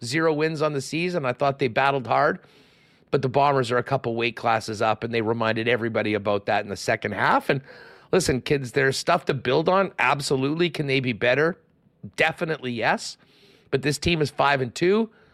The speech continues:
They're going into the bye week. I think a much needed bye week for this football team.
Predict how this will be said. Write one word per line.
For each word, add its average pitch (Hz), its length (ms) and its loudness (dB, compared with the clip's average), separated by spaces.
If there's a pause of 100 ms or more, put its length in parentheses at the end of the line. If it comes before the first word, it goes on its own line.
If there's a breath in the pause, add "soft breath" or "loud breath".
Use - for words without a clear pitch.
(140 soft breath)
They're 110 100 -2
going 139 240 2
into 139 220 0
the 113 80 -2
bye 127 280 2
week. 180 280 0
I 104 80 -2
think 120 220 -4
a 120 40 -4
much 117 320 -4
needed 139 400 -2
bye 151 220 2
week 165 200 0
for 160 140 -6
this 147 140 -4
football 160 400 0
team. 160 320 -4